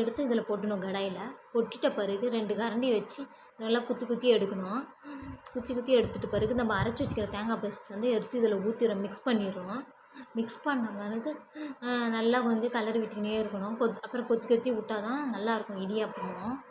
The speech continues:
அதுக்கு அப்படியே கொ-, இதை பாருங்களேன், எப்படி நம்ம தேங்காய் பால் ஊத்துறோம், அது மாதிரி நம்ம மிக்ஸ் பண்ண.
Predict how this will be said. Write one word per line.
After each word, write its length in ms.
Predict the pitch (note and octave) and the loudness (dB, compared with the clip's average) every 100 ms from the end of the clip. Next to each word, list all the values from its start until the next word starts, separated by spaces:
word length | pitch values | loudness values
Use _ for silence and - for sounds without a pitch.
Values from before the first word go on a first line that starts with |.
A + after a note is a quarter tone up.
| - D4+ D4+ D4+ D#4 C4+ - | -18 -12 -10 -10 -12 -14 -4
அதுக்கு 220 | A#3 A#3 A#3 | -2 2 2
அப்படியே 240 | G#3 B3 B3+ | 2 2 2
கொ-, 160 | A#3 - | -2 -2
இதை 100 | A#3 A3+ | -2 0
பாருங்களேன், 360 | A3+ G#3+ G#3 G#3 G3+ | 0 0 0 -2 -2
எப்படி 160 | A3 B3 A#3 | -2 0 0
நம்ம 140 | G3+ G3 | -2 -2
தேங்காய் 220 | G#3+ A3+ | -2 0
பால் 160 | G3+ G3 | -2 -6
ஊத்துறோம், 320 | F#3+ G3 G3 - - - - - - A3+ | -8 -10 -10 -14 -20 -20 -20 -20 -8 -2
அது 100 | A#3 | 0
மாதிரி 180 | B3 C#4 B3+ | 0 0 0
நம்ம 140 | A3+ G#3+ | 0 0
மிக்ஸ் 200 | A3+ - | -4 -4
பண்ண. 140 | B3 | -4